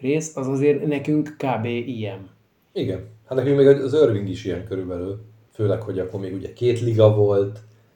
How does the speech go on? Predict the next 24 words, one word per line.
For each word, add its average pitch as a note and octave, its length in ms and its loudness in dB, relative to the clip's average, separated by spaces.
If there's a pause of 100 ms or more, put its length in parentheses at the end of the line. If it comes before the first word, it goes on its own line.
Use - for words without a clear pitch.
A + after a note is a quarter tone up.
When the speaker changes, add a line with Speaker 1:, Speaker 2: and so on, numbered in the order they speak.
(140)
Speaker 2:
Tehát - 160 -18
akkor E3+ 160 -2
az F3+ 160 4
egész G#2+ 200 0
egy G#2+ 100 -2
ilyen G#2 200 -2
katyvasz - 600 -4
volt. D2+ 320 -16 (480)
Speaker 1:
Úgyhogy D3 280 0
ez D#3 140 4
azért D#3+ 260 4
egy D#3+ 120 4
nagyon C#3 640 2
érdekes, C#3+ 500 -2 (220)
és - 180 -12
azért C3 340 -6 (280)
azt D3 380 -6
is - 120 -10
akarom A2+ 640 -4
mondani B2 540 -6
egy A2 160 -10
picit A#2 360 -10
ezzel, C3 420 -2
és, - 160 -4